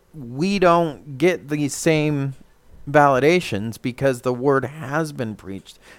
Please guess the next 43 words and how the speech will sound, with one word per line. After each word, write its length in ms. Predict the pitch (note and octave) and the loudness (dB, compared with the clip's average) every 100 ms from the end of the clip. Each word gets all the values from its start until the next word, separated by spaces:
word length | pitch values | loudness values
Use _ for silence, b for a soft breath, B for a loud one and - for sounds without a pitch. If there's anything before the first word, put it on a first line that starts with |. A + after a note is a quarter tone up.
| B | B
The 100 | A#2 | -2
word 340 | A#2+ C#3 A#2 - | 2 4 4 2
is 300 | C#3+ E3 D3+ | 2 2 2
out, 320 | E2 D#2 E2 | -2 -4 -8
and 140 | - A2+ | -10 -8
there's 180 | B2 A#2+ | -8 -8
enough 400 | A2 B2 D3+ D3 | -6 -6 -6 -8
of 140 | C#3 | -8
us 200 | G#2 - | -8 -8
here 200 | A2 G#2+ | -10 -10
to 160 | - A2+ | -12 -10
go 340 | B2 B2 A#2 | -4 -2 -2
and, 240 | A2 A2 - | -4 -8 -8
and 260 | A#2+ A2 A2 | -10 -8 -8
have 240 | A#2 B2 | -6 0
our 220 | G#2+ G#2+ - | 0 0 -2
own 320 | D3 F3+ D3+ | -4 -2 -6
ministries 680 | G#2+ A2 - B2 A2 A#2 | -6 -8 -8 -8 -8 -10
and, 180 | A2 G#2 B B B B | -12 -14 B B B B
and, 240 | G2+ A2+ - | -8 -6 -4
and 240 | A2+ G#2 | -6 -2
go 180 | A2+ A#2 | 0 0
and 140 | A2+ | 0
preach 260 | - A2+ - | -6 -8 -6
the 100 | G#2 | -2
gospel, 520 | G#2 A2 - C3+ A#2 | 0 0 -4 -10 -8
and, 200 | A#2 A2+ | -8 -8
and 260 | - A#2+ - | -8 -10 -10
it's 200 | B2 - | -14 -12
already 420 | - D3 D#3+ D#3 | -6 -2 -2 -2
spread. 480 | B2+ - - F#3+ E2 | -4 -8 -6 -4 -6
We 160 | E2+ G2+ | -6 -4
already 360 | C3 C#3+ G2+ | -4 -4 -6
have 340 | E2 A2 F3 D3+ | -10 -8 -8 -8
that. 240 | C2 C2 _ b b b b b b b _ _ _ _ | -14 -18 _ b b b b b b b _ _ _ _
But 400 | A#3 B3 G2+ E2+ _ _ _ _ _ _ _ _ | -2 0 -2 -4 _ _ _ _ _ _ _ _
they 340 | A2+ F#2+ D3 A#3+ | -16 -4 -2 -2
use 360 | F#3+ A2 G2+ | -2 -4 -2
it 160 | F#2 G2 | -4 -4
in 160 | G2+ F#2+ | -8 -4
just 260 | A#2 - | -6 -6
this 260 | A2+ G2+ - | -8 -8 -6
most 520 | G#2 F#2+ - - | -8 -8 -12 -20